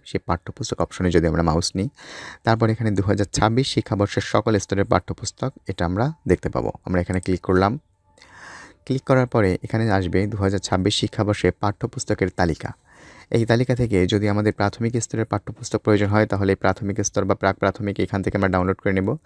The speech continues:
আর যদি আমাদের মাধ্যমিক ও উচ্চ মাধ্যমিকের পাঠ্যপুস্তকের দরকার হয়, তাহলে মাধ্যমিক ও উচ্চ মাধ্যমিক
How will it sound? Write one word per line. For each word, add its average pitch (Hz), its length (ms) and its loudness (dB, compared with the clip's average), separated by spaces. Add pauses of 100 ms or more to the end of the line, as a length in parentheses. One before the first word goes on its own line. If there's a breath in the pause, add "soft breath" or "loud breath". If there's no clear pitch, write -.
(480 loud breath)
আর 98 160 2
যদি 95 200 2
আমাদের 92 220 2
মাধ্যমিক 92 520 0
ও 104 60 2
উচ্চ 101 200 -4
মাধ্যমিকের 101 480 2
পাঠ্যপুস্তকের 98 640 -2
দরকার 95 280 0
হয়, 113 100 0
তাহলে 92 220 -2
মাধ্যমিক 90 500 0
ও 107 40 0
উচ্চ 95 180 -2
মাধ্যমিক 92 320 -2